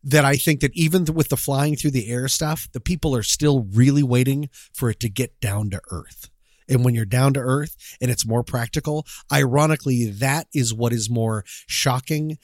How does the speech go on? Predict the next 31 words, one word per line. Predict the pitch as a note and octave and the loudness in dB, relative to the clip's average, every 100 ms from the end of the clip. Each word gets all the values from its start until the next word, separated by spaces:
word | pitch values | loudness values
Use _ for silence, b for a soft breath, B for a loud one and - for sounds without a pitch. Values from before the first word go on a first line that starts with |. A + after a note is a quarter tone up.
| b - | b -6
and | C3+ | -4
exciting | A#2 - C3 B2 C#3 | -2 -2 0 0 -2
for | C3 C#3 | -2 -4
us | B2 C3 | -2 -2
now | B2 B2+ C3+ | -2 -2 -4
because | C3+ A#2+ A#2 - | -6 -6 -4 -2
C | C#3+ | -2
G | C3 B2+ B2 | -4 -2 -2
I | A#2+ | -2
took | - A#2+ | -6 -8
us | G#2+ - B B - | -4 -4 B B -2
so | - - E3+ | 4 6 6
far | F#3+ F3 D3+ | 4 2 2
the | C#3+ | 2
other | C3+ B2 | 0 0
way. | A2+ A#2+ D3 D#3 B B - | -2 -4 -6 -12 B B -4
I | C#3 | -2
think | D#3 C3+ A2 | 0 -2 0
we | A#2 | -2
really | A2 A2 B2+ A#2+ A#2 | 0 0 2 2 0
are | G#2+ A#2+ | -2 -4
looking | G#2 B2+ C#3+ C#3+ | -2 -4 -4 -6
for | - D3 D3+ D#3+ B B B B | -4 -4 -2 -6 B B B B
a | B2+ A#2+ | -6 -4
grounding | A2+ G#2+ B2 A#2 F2 A1+ A#1+ _ _ - | -4 -4 -2 -4 -8 -14 -20 _ _ -10
for | - A#2 | -4 -2
all | A#2 A#2+ | 0 0
of | |
these | G#2+ G2 | -2 -4
action | F#2 - C#2 | -6 -8 -12
scenes. | - - - - | -12 -14 -18 -20